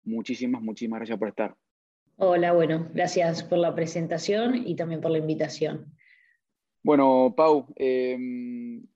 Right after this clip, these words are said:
Speaker 1: una de las cosas a, para empezar a charlar un poquito cuando te despediste de los Juegos Olímpicos, eh, en esta última edición, después de una excelente carrera, como, como mencionaba antes,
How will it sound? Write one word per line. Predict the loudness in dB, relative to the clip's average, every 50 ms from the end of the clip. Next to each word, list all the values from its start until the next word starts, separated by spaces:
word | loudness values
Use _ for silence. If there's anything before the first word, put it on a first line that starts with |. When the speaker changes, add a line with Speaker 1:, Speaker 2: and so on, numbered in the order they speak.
| _ _ _ -8
Speaker 1:
una | -4 -2
de | -2
las | -2 -2
cosas | -2 -4 -2 -2 -4 -4 -4
a, | -6 -6 -6 -8 -8
para | -8 -8 -8
empezar | -8 -8 -6 -4 -2 -2
a | -2 -2
charlar | -2 -2 -2 0 0
un | -2 -4
poquito | -4 -6 -6 -4 -2 0 -2 0
cuando | -2 -2 0 0 0 0 0 0 -4 -4
te | -6 -10
despediste | -10 -8 -4 -2 -2 -2 -2 -4 -6 -6
de | -6
los | -6
Juegos | -6 -6 -6 -4 -6
Olímpicos, | -6 -6 -4 -2 -2 -2 0 0 -2 -2 -4 -8 _ _ _ _ _ _ _ _ _ -4
eh, | 0 2 2 2 2 0
en | -2
esta | -4 -2 0 0
última | 2 2 2 0 0 -2 -2 -2 -2
edición, | -4 -4 -2 0 0 0 0 -2 -6 -8 -10
después | -12 -10 -8 -6 -6 -4
de | -4
una | -4 -4 -4 -6 -6 -8 -10
excelente | -12 -14 _ -8 -4 0 2 2 2 2 2 0 -2 -2
carrera, | -2 -2 0 2 2 2 2 0
como, | -2 -4 -6 -6 -8
como | -10 -10 -10 -8
mencionaba | -8 -10 -10 -8 -6 -4 0 0 0
antes, | 0 2 2 0 0 -2 -4